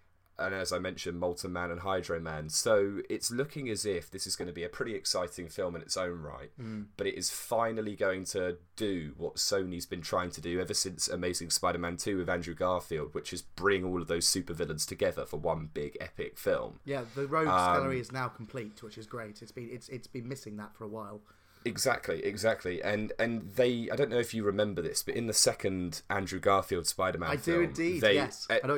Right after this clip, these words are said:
Speaker 2: you're
Speaker 1: at
Speaker 2: about to
Speaker 1: the,
Speaker 2: say.
Speaker 1: at the end of the movie, you see this secret underground lab that the Hobgoblins kind of developed at Oscorp, which has got the incredible high-tech suits of the Vulture, the Scorpion, Doc Ock, et cetera, et cetera. So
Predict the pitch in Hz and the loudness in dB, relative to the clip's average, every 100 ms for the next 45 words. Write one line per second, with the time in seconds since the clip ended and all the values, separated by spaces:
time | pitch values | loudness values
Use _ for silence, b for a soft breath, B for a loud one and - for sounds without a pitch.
0 | 135 117 117 143 113 B B B B - | 4 2 2 -2 -4 B B B B -2
1 | 117 113 127 131 113 113 113 117 98 87 | 0 4 6 4 2 -2 0 -2 -2 -6
2 | 71 - 98 95 - 113 107 104 101 - | -8 -12 -4 2 2 2 -2 -2 -2 -2
3 | 104 - - - - 113 - 107 101 104 | -2 0 2 2 0 -2 -2 0 0 -4
4 | 95 101 95 95 101 87 - 85 85 95 | -2 0 0 2 2 2 -4 -10 -4 -2
5 | 85 95 92 92 85 78 - 87 80 85 | 0 0 0 -2 -4 -6 -8 -8 -6 -2
6 | 95 80 76 - - 95 92 101 104 - | -2 -2 -6 -8 -10 -6 -2 0 0 -2
7 | - 82 - 98 - 101 - 110 - - | -4 -6 -4 -8 -6 -6 0 2 2 -2
8 | 104 98 98 92 - 98 - 101 95 95 | -6 -6 -6 -8 -8 -4 0 0 0 0
9 | 95 92 90 98 - - 117 92 - - | 2 0 0 -4 -2 -2 -2 -4 -6 -4
10 | - 98 87 - - - 80 90 - - | 4 6 6 0 -14 -14 -2 -2 -2 -4
11 | 80 78 - 92 85 - 85 80 76 B | -4 -2 0 0 0 -2 -4 -4 -8 B
12 | B B - _ - - 92 - 90 - | B B -20 _ -4 2 2 4 2 2
13 | - - - - - - 120 - - - | -2 -4 -2 -2 -4 -2 -2 -2 -8 -10
14 | B B B B - - - 113 107 104 | B B B B -8 0 6 8 8 8
15 | 98 | 2